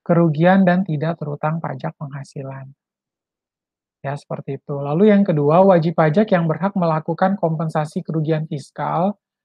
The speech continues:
sepanjang kerugian tersebut jumlahnya lebih besar daripada perkiraan penghasilan neto tahun bersangkutan.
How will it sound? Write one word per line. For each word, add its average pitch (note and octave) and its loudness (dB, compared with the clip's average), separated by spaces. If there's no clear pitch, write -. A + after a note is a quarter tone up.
sepanjang F3+ 2
kerugian E3 0
tersebut D#3+ -2
jumlahnya D#3+ 2
lebih E3 2
besar G3+ 2
daripada D#3 -2
perkiraan E3 -4
penghasilan D3 -8
neto D3 -4
tahun D#3 -4
bersangkutan. C#3+ -14